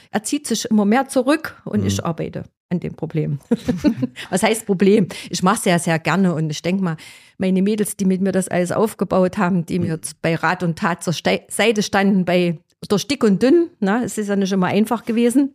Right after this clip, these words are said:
Speaker 1: Die
Speaker 2: Was
Speaker 1: wollen
Speaker 2: war,
Speaker 1: schon.
Speaker 2: was waren so die größten Hürden, die ihr in den dreißig Jahren so, wo du gesagt hast, das war richtig dramatisch? Was waren so die größten Hürden, die du da erlebt hast in deinen dreißig Jahren? Ich weiß,
Speaker 1: Ja.
Speaker 2: man blickt oft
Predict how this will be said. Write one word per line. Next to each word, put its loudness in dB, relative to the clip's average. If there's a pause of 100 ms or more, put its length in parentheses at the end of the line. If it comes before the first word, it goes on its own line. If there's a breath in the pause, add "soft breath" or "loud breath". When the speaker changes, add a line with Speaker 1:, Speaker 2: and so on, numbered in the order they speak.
(120)
Speaker 1:
Die 0
Speaker 2:
Was 4
Speaker 1:
wollen 0
Speaker 2:
war, 2
Speaker 1:
schon. 2
Speaker 2:
was 0
waren 4
so 2
die 0
größten 0
Hürden, -2
die 0
ihr 0 (180)
in -2
den -2 (120)
dreißig -2
Jahren 2
so, -2
wo -2
du -2
gesagt -6
hast, -8
das -12
war -2 (240)
richtig -4
dramatisch? 0
Was -4
waren 0
so -2
die -2
größten -6
Hürden, -4
die -4
du -2
da -4
erlebt -2
hast -6 (100)
in 0
deinen -2
dreißig -4
Jahren? -2 (160)
Ich -6
weiß, 4
Speaker 1:
Ja. 2
Speaker 2:
man 4
blickt -2
oft -4